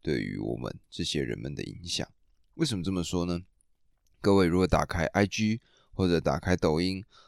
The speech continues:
或者打开各式各样的这个社群软件，我们呢，其实就会发现大部分的人，他们的生活都过得光鲜亮丽的。我们打开 Instagram，在这个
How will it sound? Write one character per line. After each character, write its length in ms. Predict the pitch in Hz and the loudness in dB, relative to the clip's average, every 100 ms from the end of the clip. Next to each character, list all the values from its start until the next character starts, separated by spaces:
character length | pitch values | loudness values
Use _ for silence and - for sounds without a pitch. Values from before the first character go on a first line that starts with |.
| _ | _
或 140 | 107 | 0
者 140 | 92 | 0
打 180 | 85 87 | 2 2
开 360 | 85 98 98 101 | 2 2 2 2
各 180 | - 98 | 0 0
式 160 | 95 | 0
各 200 | 95 92 | -2 0
样 260 | 87 85 82 | 0 -2 -4
的 240 | 73 58 | -2 -2
这 100 | 55 | -4
个 160 | - - | -6 -6
社 200 | - 110 | 0 0
群 120 | 95 | 0
软 160 | 95 71 | -2 0
件， 240 | 98 117 - _ _ - - | 2 2 2 _ _ -20 -6
我 60 | 117 | 0
们 140 | 135 | 2
呢， 140 | 165 165 | 2 0
其 160 | 131 | 0
实 100 | 127 | -2
就 100 | 135 | 2
会 120 | 143 | 2
发 200 | 131 117 | 4 2
现 360 | 113 117 87 92 _ _ - | 2 0 0 -4 _ _ -2
大 120 | 98 | 0
部 80 | 95 | 0
分 180 | 90 98 | -2 0
的 120 | 87 | 2
人， 240 | 80 80 - _ | 0 -2 -8 _
他 100 | - | -6
们 100 | 92 | -2
的 80 | 87 | -2
生 260 | 82 127 160 | 0 0 0
活 400 | - 90 85 - | -2 -2 -2 -2
都 120 | - | -2
过 280 | 90 - 87 | -2 0 0
得 180 | 78 62 | 0 -4
光 220 | - 90 | -4 -6
鲜 240 | 92 90 98 | -4 -4 -2
亮 180 | 117 - | -4 -4
丽 160 | - - | -10 -8
的。 180 | - - _ _ _ _ | -10 -12 _ _ _ _
我 100 | 85 | -4
们 140 | 87 | -2
打 200 | 80 76 | 0 -2
开 340 | - 87 82 92 _ _ | -2 -4 -4 -6 _ _
Instagram， 440 | - 113 135 95 67 - _ _ | -4 0 2 0 -2 -10 _ _
在 220 | - 85 | -2 0
这 120 | 80 | 0
个 380 | 82 71 57 50 | -4 -2 -2 -4